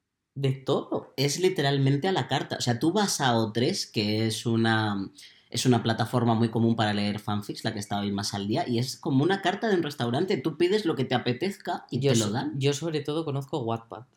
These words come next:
Speaker 2: Wattpad
Speaker 1: O
Speaker 2: es
Speaker 1: sea,
Speaker 2: la
Speaker 1: quiero decir, a ver, es normal.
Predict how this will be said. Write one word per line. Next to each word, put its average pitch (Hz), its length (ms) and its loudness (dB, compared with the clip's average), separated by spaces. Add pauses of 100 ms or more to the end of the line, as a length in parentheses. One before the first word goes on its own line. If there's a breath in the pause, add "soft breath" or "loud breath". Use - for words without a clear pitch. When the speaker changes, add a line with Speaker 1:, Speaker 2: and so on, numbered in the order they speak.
(520 loud breath)
Speaker 2:
Wattpad 127 480 0
Speaker 1:
O 117 40 0
Speaker 2:
es 120 60 0
Speaker 1:
sea, 143 200 10
Speaker 2:
la 120 80 8
Speaker 1:
quiero 147 120 6
decir, 127 500 0
a 107 80 -4
ver, 107 120 -4
es 107 140 -10
normal. 113 440 -4